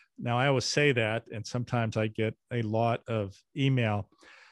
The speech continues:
But, you know, the reality is some people are really suffering. And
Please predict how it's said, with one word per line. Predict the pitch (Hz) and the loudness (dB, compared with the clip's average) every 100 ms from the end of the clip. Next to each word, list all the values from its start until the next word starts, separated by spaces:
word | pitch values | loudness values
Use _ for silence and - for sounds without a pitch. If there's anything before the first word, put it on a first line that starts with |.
| _ - | _ -4
But, | - | -2
you | 165 | 2
know, | 151 | 4
the | |
reality | 143 143 143 139 131 | 4 4 4 4 2
is | 123 120 | 0 -2
some | - 139 | -6 -6
people | 127 127 - 117 | -2 -2 -2 -4
are | 113 | -2
really | 113 110 | -2 -4
suffering. | 104 - 123 - 107 104 - _ - - _ - | -4 -4 -4 -4 -6 -6 -10 _ -20 -20 _ -4
And | 127 123 123 120 | 0 2 2 0